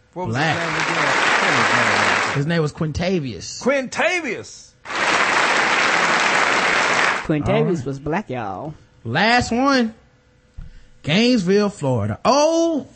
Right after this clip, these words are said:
Speaker 2: Florida.
Speaker 1: Mm.
Speaker 2: A Florida man is accused of keeping three women trapped in his home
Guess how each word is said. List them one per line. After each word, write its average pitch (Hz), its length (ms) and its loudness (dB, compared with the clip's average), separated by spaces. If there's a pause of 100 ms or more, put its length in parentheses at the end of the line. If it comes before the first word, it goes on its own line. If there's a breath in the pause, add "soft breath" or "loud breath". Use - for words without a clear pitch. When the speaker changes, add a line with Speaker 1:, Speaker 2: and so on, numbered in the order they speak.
(100)
Speaker 2:
Florida. 135 580 0 (260)
Speaker 1:
Mm. 123 240 -10 (580 soft breath)
Speaker 2:
A 127 40 -4
Florida 220 400 4
man 196 420 2
is 160 120 0
accused 214 440 0
of 160 100 -6
keeping 202 320 0
three 226 240 2
women 226 300 2
trapped 220 360 2
in 214 80 2
his 202 160 0
home 220 420 2